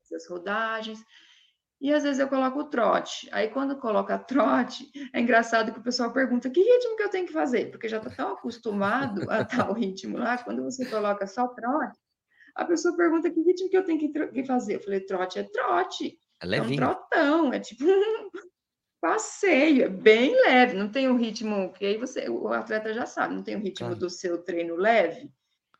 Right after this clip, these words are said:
Speaker 1: é mais leve que isso, é bem <laughs> leve.
Speaker 2: <laughs>
Speaker 1: Então, na quarta, <laughs> eu coloco, eu falo também, mas eu também tinha essa dificuldade.
Speaker 2: Claro,
Speaker 1: Quando,
Speaker 2: claro.
Speaker 1: quando eu era atleta, meu treinador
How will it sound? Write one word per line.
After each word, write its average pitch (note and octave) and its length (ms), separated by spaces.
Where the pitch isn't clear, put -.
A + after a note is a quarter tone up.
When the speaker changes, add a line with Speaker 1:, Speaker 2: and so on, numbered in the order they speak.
Speaker 1:
é A#3 120
mais C4+ 320
leve B3 300
que C4 120
isso, F4 640
é A3 140
bem C4+ 500
<laughs> - 0
leve. B3+ 560
Speaker 2:
<laughs> A#2 640
Speaker 1:
Então, G#3 380
na G#3 180
quarta, F#3+ 640
<laughs> D4+ 880
eu G#3+ 260
coloco, F#3 920
eu A3 140
falo A3 360
também, G#3 260
mas G#3+ 180
eu G#3+ 80
também G#3 260
tinha G3+ 200
essa A3 180
dificuldade. B3 640
Speaker 2:
Claro, C3 240
Speaker 1:
Quando, F3 140
Speaker 2:
claro. - 160
Speaker 1:
quando F3 160
eu F3+ 60
era F3+ 140
atleta, E3 400
meu E3 180
treinador F3+ 460